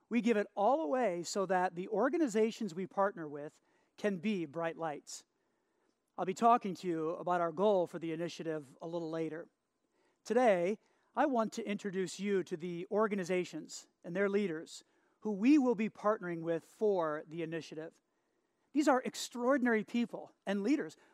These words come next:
who are on the front lines of loving others. So, thank you for being here. Sit back, relax. Enjoy hearing about God's work in our communities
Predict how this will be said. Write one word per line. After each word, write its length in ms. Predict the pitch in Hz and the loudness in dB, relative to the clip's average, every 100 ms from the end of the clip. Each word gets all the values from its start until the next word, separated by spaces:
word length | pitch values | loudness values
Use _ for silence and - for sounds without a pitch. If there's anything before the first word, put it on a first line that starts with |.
| _ - | _ 2
who 100 | 233 | 4
are 60 | |
on 120 | 226 | 4
the 60 | 220 | 0
front 360 | - 262 311 214 | -2 -2 0 0
lines 420 | 220 208 160 - | 0 0 -2 -6
of 120 | 185 151 | -8 -8
loving 640 | 156 180 190 196 196 190 | -8 0 0 0 -2 -6
others. 520 | 170 170 160 - - - _ _ _ _ | -4 -4 -6 -12 -16 -18 _ _ _ _
So, 360 | - 220 220 254 _ - | 2 4 4 0 _ 2
thank 220 | 247 294 | 2 4
you 80 | 262 | 2
for 120 | 226 | 2
being 240 | 196 220 165 | 2 2 0
here. 300 | 151 196 - _ _ _ | -4 -6 -8 _ _ _
Sit 240 | - - - | -4 -2 4
back, 300 | 226 214 262 | 6 6 4
relax. 720 | 196 202 190 143 - - - _ _ _ _ _ | 0 0 0 -2 -8 -14 -14 _ _ _ _ _
Enjoy 520 | 214 220 170 254 311 254 | -2 -2 2 2 4 4
hearing 460 | 254 214 165 175 | 4 2 0 -6
about 300 | - 180 185 | -2 0 0
God's 320 | 180 185 202 180 | 2 2 2 0
work 260 | 190 170 - _ | -2 -2 -8 _
in 220 | 196 233 | -2 0
our 320 | 254 202 214 220 | 0 2 2 0
communities 760 | - 208 220 233 269 359 - | -4 -6 -4 -4 -6 -8 -14